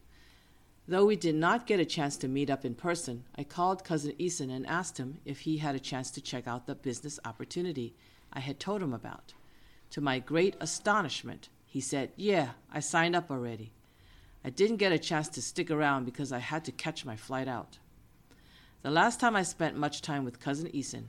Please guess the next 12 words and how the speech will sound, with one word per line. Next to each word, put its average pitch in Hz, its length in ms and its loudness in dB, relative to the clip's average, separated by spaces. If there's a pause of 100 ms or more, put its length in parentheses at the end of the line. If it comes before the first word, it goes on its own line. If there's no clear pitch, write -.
was 131 200 -6
when 131 180 -2
he 151 140 2
was 135 160 0
just - 400 -4
an 123 120 -4
adorable 247 800 -4
baby 175 400 -2
learning 156 420 -2
to 170 100 -10
sit 127 360 -6
up. - 260 -12